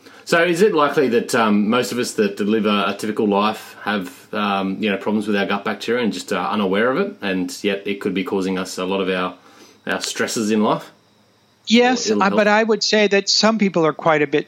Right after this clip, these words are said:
Speaker 2: that some people have really powerful digestive systems. They
Speaker 1: Right.
Speaker 2: are able to digest anything.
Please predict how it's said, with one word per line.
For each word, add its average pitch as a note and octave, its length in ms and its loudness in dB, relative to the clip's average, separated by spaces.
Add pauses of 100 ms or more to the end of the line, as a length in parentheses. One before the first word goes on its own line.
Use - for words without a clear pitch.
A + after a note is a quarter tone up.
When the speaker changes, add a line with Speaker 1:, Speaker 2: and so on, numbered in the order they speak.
(140)
Speaker 2:
that F3 180 -2
some B3+ 180 2
people A3+ 220 4
have D3 280 2
really C#3+ 840 4
powerful C3+ 680 0
digestive B2+ 640 0
systems. - 640 -2 (100)
They D3+ 380 4
Speaker 1:
Right. C#3+ 100 -2 (560)
Speaker 2:
are E3 160 4
able E3 420 4
to D#3 200 0
digest C#3+ 580 2
anything. G#3 840 2